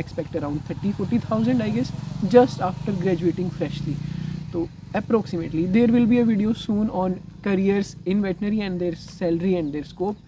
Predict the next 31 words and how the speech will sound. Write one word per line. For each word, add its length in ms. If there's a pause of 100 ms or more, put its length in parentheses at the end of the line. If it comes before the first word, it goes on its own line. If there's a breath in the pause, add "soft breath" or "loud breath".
(540 loud breath)
So 100
फिर 260
से 160
एक 140
रीज़न 180
मिल 140
गया 160
आपको 180
सब्सक्राइब 400
करने 240
का 80
चैनल। 280 (280)
This 120
question 320
is 160
mostly 460 (140)
asked 500
by 120 (640 loud breath)
other 220
state 280
people 280
कि 160
क्या, 260 (520 loud breath)
अ, 40
आपके 440
कॉलेज 280
में 120
रैगिंग 260
होती 280
है 60
क्या? 180